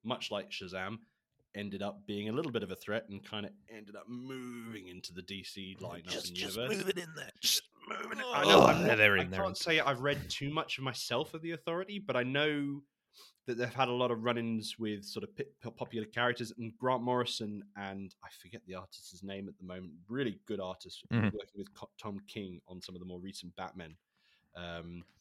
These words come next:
Speaker 2: Batmans.
Speaker 1: Batmans.
Speaker 2: <laughs>
Speaker 1: And, uh, I mean, that's, that's just how we're gonna say it from now on.
Speaker 2: <laughs> It's Batmans.
Speaker 1: Henceforth, this is Batmans. But,
Speaker 2: <laughs>
Speaker 1: um, he's, he's doing Superman and the Authority.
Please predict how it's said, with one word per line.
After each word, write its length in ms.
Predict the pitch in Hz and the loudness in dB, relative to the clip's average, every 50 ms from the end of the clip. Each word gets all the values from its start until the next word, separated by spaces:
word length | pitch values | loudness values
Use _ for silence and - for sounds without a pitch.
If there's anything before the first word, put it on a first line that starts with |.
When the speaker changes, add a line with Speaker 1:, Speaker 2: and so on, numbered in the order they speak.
| - 101 | -6 -6
Speaker 2:
Batmans. 520 | 98 - 101 90 87 92 90 90 - - _ _ _ _ _ - - | -6 -4 -4 -6 -6 -6 -8 -10 -12 -14 _ _ _ _ _ -6 -4
Speaker 1:
Batmans. 580 | 101 - - 104 92 87 87 87 85 - - - _ _ - | -4 -4 -4 -6 -8 -8 -10 -12 -12 -12 -14 -14 _ _ -4
Speaker 2:
<laughs> 320 | - - - - 113 110 110 | -2 0 2 2 2 0 0
Speaker 1:
And, 260 | 107 107 107 107 110 | -2 -4 -4 -4 -2
uh, 140 | 117 107 101 - - - | -2 -2 -2 -4 -10 -12
I 40 | 151 | -10
mean, 120 | 147 131 120 | -8 -8 -6
that's, 280 | 131 131 - - - - | -8 -8 -10 -12 -12 -10
that's 220 | 117 107 - - _ - | -10 -12 -12 -12 _ -10
just 180 | - 98 - - | -8 -8 -8 -8
how 160 | - 101 98 | -6 -6 -6
we're 100 | 95 90 | -6 -6
gonna 140 | 90 85 - | -8 -10 -8
say 140 | - 107 | -8 -8
it 120 | 98 82 - | -8 -8 -8
from 100 | - 90 | -10 -12
now 180 | 90 87 85 82 | -10 -10 -10 -2
on. 80 | 85 170 147 - | 2 4 8 12
Speaker 2:
<laughs> 180 | 311 339 - - - - - - - - - | 12 12 12 12 12 12 12 12 -10 -10 -8
It's 220 | - - - - - - | -8 -10 -10 -8 -4 -2
Batmans. 480 | 120 107 - 104 98 95 98 98 98 - | -2 -2 0 -2 -6 -6 -6 -10 -10 -4
Speaker 1:
Henceforth, 480 | - - 160 156 - - 143 156 160 - | 0 0 0 2 2 2 2 2 0 0
this 120 | 131 110 117 | -2 -4 -4
is 60 | 120 | -2
Batmans. 640 | - 113 104 - - 107 95 92 92 92 - - - _ - 160 143 | -2 -2 -2 -2 -4 -6 -6 -8 -8 -12 -14 -16 -12 _ 4 4 6
But, 320 | 139 131 - - - - 135 | 8 8 6 6 4 4 6
Speaker 2:
<laughs> 60 | 127 | 6
Speaker 1:
um, 220 | 127 123 123 120 117 | 6 6 4 0 -6
he's, 320 | 120 107 131 131 117 - - | -4 -2 -2 -2 -2 -4 -8
he's 240 | - 113 120 110 - | -8 -6 -6 -2 0
doing 260 | 127 127 127 117 113 | 2 4 4 2 2
Superman 420 | - - 143 139 135 131 120 113 | -2 -2 -4 -2 0 0 0 0
and 140 | 113 107 104 | 0 -2 -4
the 60 | 104 | -6
Authority. 520 | 98 101 113 127 120 117 - - 78 82 | -4 -2 0 0 0 0 -2 -6 -12 -14